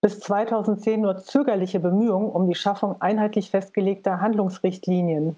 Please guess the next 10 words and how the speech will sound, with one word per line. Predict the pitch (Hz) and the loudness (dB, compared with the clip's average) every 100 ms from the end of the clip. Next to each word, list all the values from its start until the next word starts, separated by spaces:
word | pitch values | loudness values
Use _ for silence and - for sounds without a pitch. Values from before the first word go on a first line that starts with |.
| _ | _
Während | 180 185 | 0 0
in | 175 | 0
anderen | 175 262 254 214 | 0 0 0 0
Arbeitsbereichen | 226 247 214 - - 165 175 180 | 0 0 -2 -4 -2 -2 0 -4
klare | - 175 196 233 | -2 0 2 2
und | 196 185 | 0 0
verbindliche | 190 175 214 214 196 180 | 0 0 0 0 -2 -2
Verfahrensbeschreibungen | - - 247 233 - 175 - 156 160 165 170 | -2 0 0 0 0 -4 -2 -2 0 0 0
erarbeitet | 156 - 214 180 170 160 - | 0 0 2 2 0 -2 0
wurden, | 160 180 285 | 0 2 0